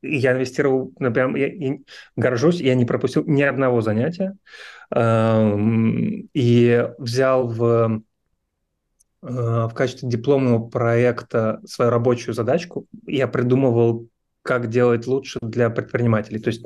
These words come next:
работал я тогда в департаменте, который, э, занимался поддержкой малого бизнеса. Я такой: «Так, а что мы можем сделать для малого бизнеса?» Эм, мы придумали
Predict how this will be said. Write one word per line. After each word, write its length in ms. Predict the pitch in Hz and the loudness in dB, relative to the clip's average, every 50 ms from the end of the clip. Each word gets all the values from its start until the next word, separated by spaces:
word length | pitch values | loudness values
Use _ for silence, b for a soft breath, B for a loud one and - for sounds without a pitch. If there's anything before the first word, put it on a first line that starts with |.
| - _ - | -18 _ -10
работал 580 | - 123 123 127 131 127 120 131 123 120 123 117 | -6 -4 -2 0 0 0 0 0 0 0 0 0
я 60 | 110 | 0
тогда 180 | 117 110 113 | 0 0 0
в 40 | 107 | 0
департаменте, 520 | 107 104 117 120 - - 131 117 110 113 - | -2 -2 -4 -4 -2 0 0 0 -2 -4 -8
который, 380 | - - - 113 113 113 117 B B B B B B B B B B | -10 -4 -2 -2 -2 -2 -4 B B B B B B B B B B
э, 300 | - - 117 117 117 117 110 110 - - 117 107 90 98 131 | 0 2 4 4 4 4 2 0 -2 -4 -4 -4 -4 -2 -2
занимался 420 | 117 120 120 123 120 113 113 - | 2 4 4 4 4 2 0 -2
поддержкой 380 | - 123 120 120 120 - - 117 | -2 0 0 0 -2 -2 -2 0
малого 220 | 120 117 117 117 | 2 4 4 4
бизнеса. 380 | 113 156 185 190 175 170 - - | 4 2 2 2 0 -2 -2 -2
Я 20 | 117 | -4
такой: 160 | 113 113 110 | -2 -4 -4
«Так, 240 | 110 110 107 - - _ | -4 -4 -6 -6 -6 _
а 100 | - 113 113 | -4 -4 -4
что 320 | - - - - 180 185 | -4 -8 -6 0 0 2
мы 120 | 185 165 143 | 4 4 4
можем 260 | 131 123 117 120 110 | 4 2 2 0 -2
сделать 240 | 110 127 139 127 120 | 0 2 2 2 2
для 120 | 120 110 | 2 2
малого 260 | 113 110 113 110 107 | 2 4 4 2 2
бизнеса?» 400 | 104 110 104 107 107 - - - B B B B B B B B B B B B B - | 0 -2 -4 -4 -6 -8 -12 -16 B B B B B B B B B B B B B -2
Эм, 800 | - 120 117 110 110 110 110 107 107 107 104 107 113 - - - _ _ _ | 0 2 2 2 2 2 2 2 2 2 2 0 -2 -2 -6 -14 _ _ _
мы 180 | - - 123 117 | -2 0 0 2
придумали 500 | 123 127 123 131 123 123 117 117 117 | 2 2 2 4 4 2 2 0 -4